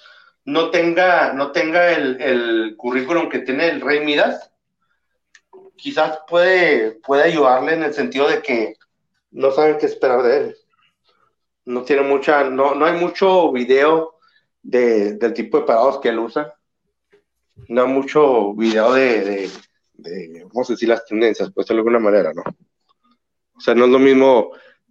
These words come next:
eh, jugar contra el Cruz Azul, con el Tuca, que nosotros, que nosotros vamos a ver que el, que el Tuca es un jugua-,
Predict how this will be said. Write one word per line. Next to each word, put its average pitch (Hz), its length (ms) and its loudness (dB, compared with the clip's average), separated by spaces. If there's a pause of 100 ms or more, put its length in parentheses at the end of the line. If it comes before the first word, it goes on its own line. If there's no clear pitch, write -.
(720)
eh, 104 420 2
jugar 107 300 -2
contra 120 320 0
el 107 140 -2
Cruz 113 200 -2
Azul, 156 340 0
con 120 120 0
el 110 80 -6
Tuca, 190 320 0
que 143 120 -4
nosotros, 127 280 -6
que 127 240 -4
nosotros 127 260 -4
vamos 120 180 -2
a - 40 0
ver 113 100 -4
que 135 80 -4
el, 120 120 -4
que - 80 -4
el 110 100 -6
Tuca 123 380 -4 (600)
es - 200 -12
un 131 100 -8
jugua-, 127 300 0